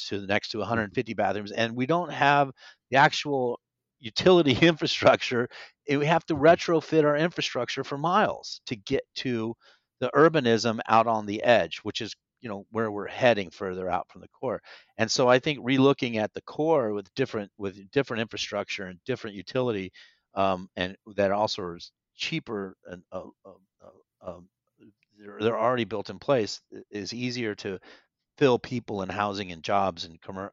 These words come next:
Speaker 1: commerce in than trying to retrofit the utility infrastructure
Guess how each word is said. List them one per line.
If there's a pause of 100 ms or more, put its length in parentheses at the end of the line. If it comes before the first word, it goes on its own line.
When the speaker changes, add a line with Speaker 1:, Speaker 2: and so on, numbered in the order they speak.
Speaker 1:
commerce
in (360)
than
trying
to
retrofit
the
utility
infrastructure